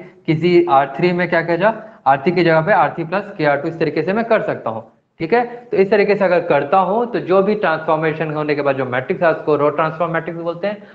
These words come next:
और ऐसा मैट्रिक्स, इसे process को elementary transformation कहते हैं, ठीक है। ये तो हो गया row transform matrix। Similarly इसी तरीके से, ठीक है, इसी तरीके से suppose मैं क्या करता हूँ,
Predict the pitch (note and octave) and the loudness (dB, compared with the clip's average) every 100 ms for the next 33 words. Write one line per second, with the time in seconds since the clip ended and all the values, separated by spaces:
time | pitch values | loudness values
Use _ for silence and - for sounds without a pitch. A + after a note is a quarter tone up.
0 | - C#3+ D3 E3+ E3 D3 F3+ G3 - - | -2 2 2 2 0 2 2 2 -2 -16
1 | - - D#3+ G3 F#3+ E3 D3+ D#3 - A#3 | -8 0 2 4 2 2 2 2 2 2
2 | E3 D3+ D3 D#3 A3+ - - D3+ C#3+ D3+ | 2 0 -2 0 -2 -4 -4 -4 0 0
3 | C#3+ C3 C3+ A2+ A#2 A2+ G#2+ - _ _ | 0 -4 -6 -8 -8 -8 -12 -14 _ _
4 | - D#3 A#3+ A#3+ - - E3+ G#3 A3 G3+ | -14 -2 0 0 -6 -2 2 4 6 6
5 | A3 G3+ G3 G3+ G3 F3+ F3+ E3+ D3 B2+ | 4 6 4 4 2 0 0 0 2 -2
6 | - A#2+ - _ _ - F#3 A#3 A3+ G3+ | -4 -10 -10 _ _ -4 0 2 4 2
7 | G3 F3 F3 A#3 A#3 F#3+ D#3 A#2+ B2 - | 2 -4 -4 -2 0 0 0 -2 -6 -6
8 | A2 G#2+ - _ - D3+ A3+ A3+ - - | -10 -10 -14 _ -6 -2 0 -2 -6 -8
9 | D3+ D3+ A3+ G#3 E3 C#3 C#3 - F3+ G3 | -6 -2 0 2 2 2 0 2 0 0
10 | - - D#3 D#3+ G3+ F#3+ F3+ F3 D#3+ D#3 | -6 -4 -2 2 2 2 0 0 0 -2
11 | D#3 D#3 F#3 | 0 0 0